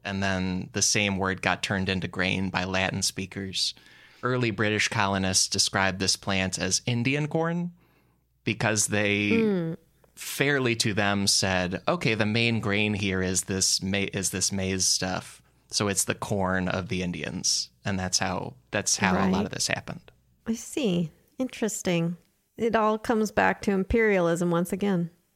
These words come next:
Speaker 1: Yeah,
Speaker 2: Or
Speaker 1: like
Speaker 2: co-,
Speaker 1: the
Speaker 2: colonial, colonialism and imperialism.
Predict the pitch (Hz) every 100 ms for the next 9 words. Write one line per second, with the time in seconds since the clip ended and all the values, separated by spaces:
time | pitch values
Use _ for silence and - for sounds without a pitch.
0 | _ _ _ _ - - - - - -
1 | 147 160 160 156 139 131 - - 135 247
2 | 240 226 196 196 - - - - - _
3 | _ - 262 254 240 233 214 196 202 185
4 | 180 202 190 190 170 175 165 165